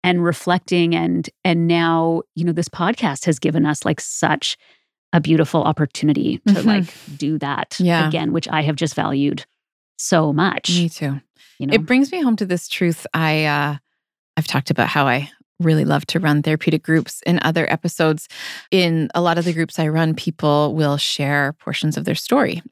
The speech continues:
Speaker 2: and then we all do feedback. So someone
Speaker 1: Mm.
Speaker 2: shares a story, and then everyone in the group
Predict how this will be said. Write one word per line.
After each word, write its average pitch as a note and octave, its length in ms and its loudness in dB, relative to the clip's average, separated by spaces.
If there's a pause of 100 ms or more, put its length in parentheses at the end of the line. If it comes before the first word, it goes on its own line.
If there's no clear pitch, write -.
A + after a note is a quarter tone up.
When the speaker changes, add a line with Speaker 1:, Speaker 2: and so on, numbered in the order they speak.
Speaker 2:
and D#3 200 2
then D3 240 2
we D3 200 0
all C#3+ 160 0
do D3 100 -4
feedback. D3+ 500 -4
So - 160 -4
someone F3 280 2
Speaker 1:
Mm. D#3 80 -4
Speaker 2:
shares D3+ 180 -2
a D#3 60 -10
story, D#3+ 440 0
and D#3+ 120 -2
then D#3 100 -2
everyone D3+ 340 0
in C#3 60 0
the C#3 80 0
group C3+ 260 -4